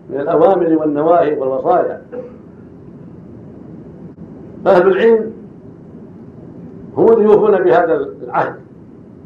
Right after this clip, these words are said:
ولا ينقضون الميثاق، بل يؤدون الحقوق، ولا ينقضون العهد، ولا ينقضون الميثاق، لكمال إيمانهم وكمال علمهم،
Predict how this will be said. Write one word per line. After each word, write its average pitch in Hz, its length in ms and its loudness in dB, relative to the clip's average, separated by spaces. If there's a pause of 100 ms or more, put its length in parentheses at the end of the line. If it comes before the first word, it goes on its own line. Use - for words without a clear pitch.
(340)
ولا 185 220 2
ينقضون 180 420 2
الميثاق، 165 540 2 (1160)
بل 131 120 -4
يؤدون 165 420 2
الحقوق، 196 520 0 (960)
ولا 143 480 2
ينقضون 160 380 4
العهد، 165 440 2 (280)
ولا 123 140 -6
ينقضون 160 300 0
الميثاق، 165 580 2 (2000)
لكمال 180 520 4
إيمانهم 196 580 0
وكمال 165 380 0
علمهم، 180 360 -4